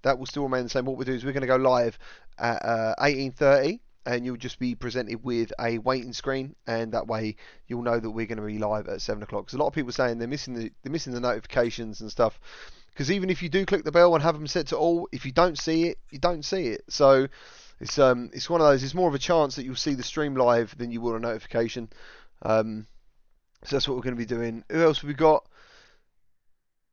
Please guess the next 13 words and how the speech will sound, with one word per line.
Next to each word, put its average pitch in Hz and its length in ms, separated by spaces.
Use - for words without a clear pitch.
You've 160 140
got 160 140
Gold 160 160
York 160 160
that 147 60
says 147 180
P 175 200
S 151 100
V 165 100
R 156 80
camera 151 320
tracking 151 400
is 135 240